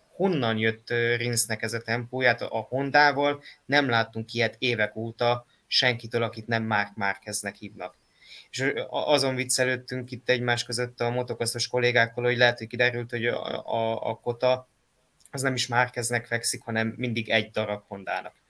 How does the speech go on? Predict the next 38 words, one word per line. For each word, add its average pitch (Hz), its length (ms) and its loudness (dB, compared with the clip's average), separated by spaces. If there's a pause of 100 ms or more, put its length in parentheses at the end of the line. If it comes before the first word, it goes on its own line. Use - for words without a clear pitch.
(140)
a 120 60 -14
mezőnyben, 98 600 -4
mert 104 200 -4
ugye 107 120 -2
itt 107 140 -2
volt, 107 260 -4
ö, 107 60 -4 (320)
Márqueznek 113 500 6
az 156 100 2
a 104 240 2
nagyon 107 280 0
brutális, 101 760 -2 (380)
ö, 104 220 -2
mérlege. 107 720 4 (500)
Ö, 135 240 4
le 151 160 12
a 120 100 6
kalappal 120 420 2
Rins 123 260 2
előtt, 131 200 4
mert 127 140 4
tényleg 131 200 4
az 113 80 0
egész 107 300 2
hétvégén 104 460 -2
remekül 107 420 -2
ment. 104 180 -4
Második 113 440 0
volt 110 140 -8
az 110 100 -8
időmérőn, 110 500 -2
második 107 460 -4
a 98 40 -10
sprinten, 107 460 -6
és 104 140 -8
megnyerte 107 460 -4
a 101 80 -6
futamot. 135 540 -2